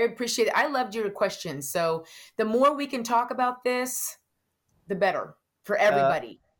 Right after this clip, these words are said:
Speaker 2: amen
Speaker 1: Yeah.
Speaker 2: to that. And, and I wanna say, every parent with a daughter or granddaughter, as well as every female-born athlete, you need to read Alex Allred's book,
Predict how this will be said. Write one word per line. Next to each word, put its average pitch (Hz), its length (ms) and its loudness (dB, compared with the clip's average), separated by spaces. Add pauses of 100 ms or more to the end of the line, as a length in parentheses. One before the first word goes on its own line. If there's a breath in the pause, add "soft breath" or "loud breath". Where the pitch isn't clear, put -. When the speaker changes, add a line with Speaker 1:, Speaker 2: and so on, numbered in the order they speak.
Speaker 2:
amen 175 460 0
Speaker 1:
Yeah. 175 60 2
Speaker 2:
to 156 100 0
that. 135 380 4
And, 143 360 -2
and 147 100 0
I 170 80 2
wanna 190 220 -2
say, 135 560 2 (100)
every 185 400 0
parent 160 600 0
with 143 200 -4
a 117 60 0
daughter 165 640 2 (460)
or 139 200 2
granddaughter, 143 880 2 (420 soft breath)
as 127 260 -2
well 180 380 4
as 147 360 -2
every 170 480 -2
female-born 190 1300 -2
athlete, 123 800 -4 (420)
you 180 340 -2
need 220 280 0
to 208 100 2
read 147 380 0
Alex 151 580 -2
Allred's 139 600 0
book, 107 440 -2